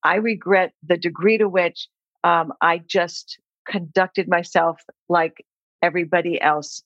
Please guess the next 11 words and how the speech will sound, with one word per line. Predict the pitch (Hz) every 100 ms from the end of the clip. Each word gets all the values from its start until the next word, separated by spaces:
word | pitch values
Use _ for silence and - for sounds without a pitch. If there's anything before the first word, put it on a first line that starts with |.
| _
in | 156 151
politics, | 156 151 147 - 139 -
using | 180 180 190
words | 160 151 147
like | 165 160
radical. | 156 160 160 147 - - - - - _
That | 156 185 233
is, | 226 _ _ - - - -
that | 160 190 226
is | 240 -
such | - 240 233 -